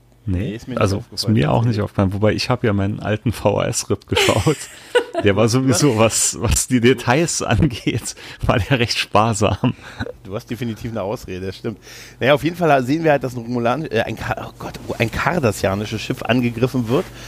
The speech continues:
Speaker 2: Nach dem Vorspann sehen wir das im Prinzip und wir sehen, das ist ein Födera-, also wir hören, das sind Föderationsschiffe und dann sehen wir beim Ranzoomen, dass es die sogenannten Marquis Raider sind,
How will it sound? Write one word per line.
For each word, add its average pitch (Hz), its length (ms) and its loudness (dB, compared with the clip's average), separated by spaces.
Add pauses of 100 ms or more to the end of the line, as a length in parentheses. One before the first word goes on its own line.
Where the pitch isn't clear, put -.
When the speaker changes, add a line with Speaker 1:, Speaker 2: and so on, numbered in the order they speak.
(140)
Speaker 2:
Nach 131 140 4
dem 139 140 2
Vorspann 127 480 0
sehen 131 240 2
wir 131 80 0
das 135 180 -2
im 123 100 0
Prinzip 127 380 -4
und 117 120 -2
wir 110 80 0
sehen, 113 200 0
das 127 140 -2
ist 117 100 -4
ein 110 80 -10
Födera-, 113 280 2
also 110 300 0
wir 107 120 2
hören, 135 160 6
das 156 120 -2
sind 120 120 -6
Föderationsschiffe - 1800 -2
und 143 240 -2
dann 147 160 2
sehen 143 240 -2
wir 156 140 0
beim 127 260 0
Ranzoomen, 143 500 0
dass 127 160 -2
es 123 100 -8
die 123 120 -8
sogenannten 123 460 -4
Marquis 120 380 0
Raider 117 440 4
sind, 92 240 -12